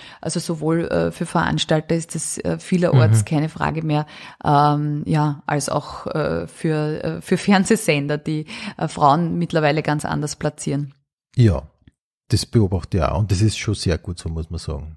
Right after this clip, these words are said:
Speaker 2: Ja.
Speaker 1: Ja, und nicht nur Frauen, sondern auch Newcomer generell. Also so unabhängig
Speaker 2: Ja.
Speaker 1: vom Geschlecht finde
Speaker 2: Ja.
Speaker 1: ich,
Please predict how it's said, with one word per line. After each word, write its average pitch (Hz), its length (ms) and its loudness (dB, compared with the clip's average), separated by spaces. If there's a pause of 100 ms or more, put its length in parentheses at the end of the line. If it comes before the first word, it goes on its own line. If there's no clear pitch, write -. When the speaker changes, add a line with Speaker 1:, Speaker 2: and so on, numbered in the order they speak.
(140)
Speaker 2:
Ja. - 100 -10 (140)
Speaker 1:
Ja, 180 220 2
und 175 180 -4
nicht 254 160 4
nur 277 80 4
Frauen, 208 280 0
sondern 214 220 -2
auch 185 100 -4
Newcomer 190 800 -4
generell. - 500 -4
Also - 180 -6
so 175 80 -6
unabhängig 135 320 6
Speaker 2:
Ja. 170 80 2
Speaker 1:
vom 180 160 -2
Geschlecht 170 520 -6
finde 123 220 2
Speaker 2:
Ja. 139 140 4
Speaker 1:
ich, 147 60 -4